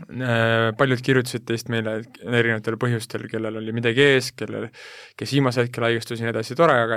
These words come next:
et, et kuidas see oli siis konverents, et, äh, üks asi on saada sotsiaalmeediast pilte näha, teine asi on siis kuulda otse laivist, et mis siis see pärines kasutajate tagasiside oli,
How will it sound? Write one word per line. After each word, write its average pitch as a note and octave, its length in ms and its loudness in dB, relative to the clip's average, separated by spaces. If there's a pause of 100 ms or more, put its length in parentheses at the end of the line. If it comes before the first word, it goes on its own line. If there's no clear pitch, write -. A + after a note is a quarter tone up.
et, - 100 -20 (540)
et - 100 -18
kuidas F3+ 240 4
see G3 80 8
oli F#3+ 160 6
siis A#2+ 160 -6
konverents, A2 480 -2
et, A#2+ 240 -8
äh, A#2 400 0
üks C3+ 160 -2
asi B2+ 240 -2
on B2 80 -4
saada B2 320 0
sotsiaalmeediast C3 720 -2
pilte E3 260 -2
näha, A#2+ 160 -2
teine A#2+ 220 0
asi A#2+ 160 -4
on A#2 100 -6
siis A#2+ 240 -10
kuulda A#2+ 320 -4
otse B2 300 -2
laivist, A#2+ 380 0
et A2+ 100 -10 (120)
mis A#2+ 200 -8
siis - 160 -8
see A2 160 -4
pärines A#2 460 -2 (180)
kasutajate B2 400 -4
tagasiside B2+ 560 2
oli, A#2 220 0